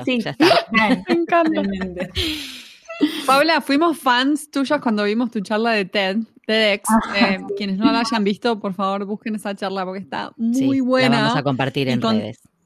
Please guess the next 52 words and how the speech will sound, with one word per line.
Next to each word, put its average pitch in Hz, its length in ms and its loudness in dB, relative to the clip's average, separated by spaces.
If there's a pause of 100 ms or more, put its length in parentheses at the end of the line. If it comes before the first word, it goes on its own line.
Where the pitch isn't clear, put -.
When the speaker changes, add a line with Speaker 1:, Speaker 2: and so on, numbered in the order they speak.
(580)
Speaker 3:
sí, 196 420 -2
sí, - 180 -8
sí. 214 480 -6
Y 226 120 -2
contá 247 340 2
sobre 294 280 2
un 262 100 2
caso 269 440 0
de 208 220 0
comparación 202 580 -2
de 226 160 0
documentos 196 500 -2
para 185 180 -4
descubrir 190 580 -4
quién 202 200 -4
era 208 160 -4
el 190 100 -6
autor, 175 580 -2
¿no? 202 360 0 (640)
Eh, 202 420 0
Speaker 1:
Sí. 170 80 -4
Speaker 3:
y 170 40 -4
también 208 240 2
decís 233 200 2
una 214 160 2
frase 214 260 -2
que 220 60 2
me 196 80 2
la 190 80 2
anoté 185 260 2
acá 208 220 0
porque 196 320 -2
me 175 60 -2
encantó. 175 420 -2
"Todos 247 260 2
los 247 140 2
discursos 233 580 -4
tienen 202 280 -6
un 208 100 -4
secreto 202 800 -6
y 196 80 -4
ese 214 220 -6
secreto 214 420 -4
no 202 100 0
está 220 200 0
en 220 60 0
la 214 40 0
información 196 580 -4
que 185 120 -4
transmiten, 226 760 0
está 233 480 -2
en 190 280 -14